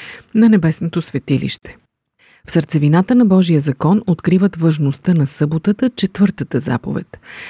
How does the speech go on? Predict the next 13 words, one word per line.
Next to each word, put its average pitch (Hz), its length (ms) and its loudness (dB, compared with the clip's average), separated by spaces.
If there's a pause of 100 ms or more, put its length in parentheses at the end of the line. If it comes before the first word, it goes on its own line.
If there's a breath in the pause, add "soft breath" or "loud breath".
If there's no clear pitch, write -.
Всъщност 277 400 0
тази 220 260 2
заповед, 147 460 0
повече 170 440 -2
от 143 80 -4
всяка - 340 -4
друга, 151 440 -2
категорично 170 720 -2
разкрива 180 460 0
Бога 190 420 0 (100)
като 226 240 -2
наш 165 240 2
Творец, 170 520 -2